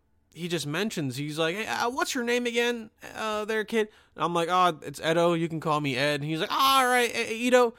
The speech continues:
Um, yeah, let me ask you something. Have you ever been to the Hershey Lodge?" And the Hershey Lodge around here is just a very expensive spa.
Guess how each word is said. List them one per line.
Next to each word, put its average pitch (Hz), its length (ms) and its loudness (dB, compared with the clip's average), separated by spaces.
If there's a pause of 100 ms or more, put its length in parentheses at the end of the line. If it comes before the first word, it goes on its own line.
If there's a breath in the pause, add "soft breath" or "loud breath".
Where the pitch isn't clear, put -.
(280 loud breath)
Um, 214 500 4 (1600)
yeah, 254 400 0
let 269 140 -4
me 277 100 2
ask 190 240 2
you 139 60 -10
something. 135 360 -2
Have 247 140 0
you 285 60 2
ever 240 140 0
been 190 180 4
to 170 80 2
the - 120 -2
Hershey 156 320 -2
Lodge?" 170 380 0 (380 soft breath)
And 127 100 -10
the 139 60 -2
Hershey 214 320 0
Lodge 175 380 2
around 156 320 0
here 147 240 0
is 123 260 -4
just 131 260 -4
a 120 120 -6
very 120 340 0
expensive 113 500 -12
spa. 127 460 -4